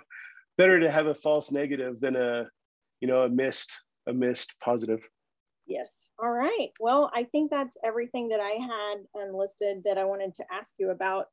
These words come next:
Speaker 2: Anything else you can think of that you wanna share?
Speaker 1: No, I think that's it. You know, happy to, to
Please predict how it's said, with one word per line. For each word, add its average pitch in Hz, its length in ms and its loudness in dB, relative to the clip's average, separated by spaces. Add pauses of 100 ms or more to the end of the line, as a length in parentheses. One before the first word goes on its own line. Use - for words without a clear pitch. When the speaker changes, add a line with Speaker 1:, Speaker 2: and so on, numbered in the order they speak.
Speaker 2:
Anything 214 420 -6
else 196 200 -8
you 208 60 -12
can 202 140 -8
think 202 200 -8
of 202 160 0 (400)
that 190 160 -6
you 202 100 -8
wanna 190 180 -8
share? 208 380 -6 (140)
Speaker 1:
No, - 160 8
I - 100 10
think 233 240 4
that's 208 280 6
it. 180 280 8 (100)
You 151 100 0
know, 151 120 6
happy 170 460 2
to, 139 300 2 (180)
to 131 600 2